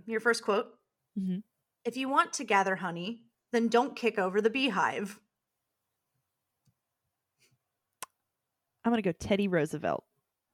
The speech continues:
Speaker 1: That's a really good guess. It's Abraham Lincoln.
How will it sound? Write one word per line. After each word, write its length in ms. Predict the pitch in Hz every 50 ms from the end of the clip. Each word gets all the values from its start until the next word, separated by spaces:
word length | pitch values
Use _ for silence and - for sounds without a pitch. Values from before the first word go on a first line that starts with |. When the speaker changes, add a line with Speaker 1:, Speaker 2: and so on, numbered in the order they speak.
| _ _ _ _ -
Speaker 1:
That's 180 | - 233 - 285
a 40 | 294
really 320 | 254 190 175 175 180 175
good 180 | 170 175 170 170
guess. 360 | 180 170 165 165 - - - - _ _ _ _ _ _ _ _ _
It's 160 | - 240 240 -
Abraham 500 | 180 240 240 311 330 269 294 294 254 220
Lincoln. 480 | 196 202 220 - 175 - - 170 185